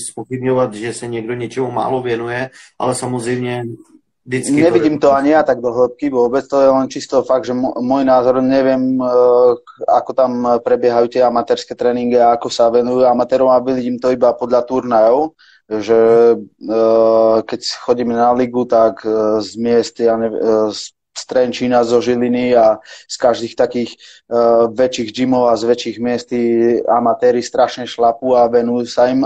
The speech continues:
Speaker 2: a z ofi tam príde iba vždycky fakt,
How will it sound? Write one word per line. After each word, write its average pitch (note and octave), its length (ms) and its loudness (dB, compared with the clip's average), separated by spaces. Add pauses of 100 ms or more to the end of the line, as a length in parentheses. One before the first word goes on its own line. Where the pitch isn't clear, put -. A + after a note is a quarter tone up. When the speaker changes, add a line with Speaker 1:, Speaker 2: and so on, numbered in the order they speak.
Speaker 2:
a A2 460 4 (420)
z - 240 -16
ofi B2 320 -4
tam A#2 240 -2
príde A#2 240 2
iba A#2 480 2
vždycky A#2 480 -8
fakt, A#2 160 0